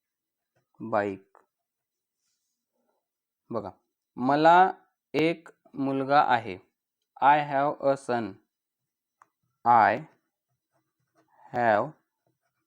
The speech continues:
a son. मला एक मुलगी आहे असेल तर I have a daughter.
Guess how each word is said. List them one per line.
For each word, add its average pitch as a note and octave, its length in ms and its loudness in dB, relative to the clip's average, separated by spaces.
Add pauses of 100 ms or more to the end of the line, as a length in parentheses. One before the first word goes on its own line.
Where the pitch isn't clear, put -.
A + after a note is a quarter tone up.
a B2 280 -4 (920)
son. A2 380 -10 (1000)
मला D3 320 2
एक F3 200 0
मुलगी D#3 320 0
आहे E3 220 2
असेल D#3 420 -4
तर E3+ 160 0 (220)
I C#3 240 2
have D3+ 320 -2 (840)
a B2 100 -4
daughter. A2 400 -2